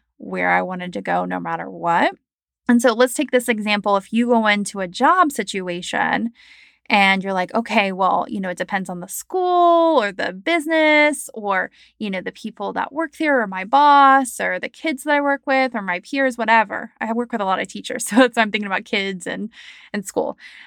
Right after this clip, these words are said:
Um, but if you go in there and you say, "Okay, the results are guaranteed no matter what, I'm gonna be, you know, up-leveling this position," or, you know, "In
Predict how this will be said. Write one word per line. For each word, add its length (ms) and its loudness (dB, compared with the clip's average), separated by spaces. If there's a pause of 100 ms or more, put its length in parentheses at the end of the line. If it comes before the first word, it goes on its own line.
Um, 400 0
but 380 4
if 160 -2
you 160 0
go 160 2
in 160 4
there 400 0
and 180 -6
you 680 -2
say, 420 0
"Okay, 200 -8
the 140 -8
results 400 -8
are 60 -4
guaranteed 600 -10
no 180 -8
matter 380 -8
what, 560 2
I'm 200 -2
gonna 280 -2
be, 560 -10 (320)
you 100 -8
know, 380 -6
up-leveling 480 -2
this 160 -10
position," 800 2
or, 380 -8
you 160 -10
know, 180 -8
"In 240 -12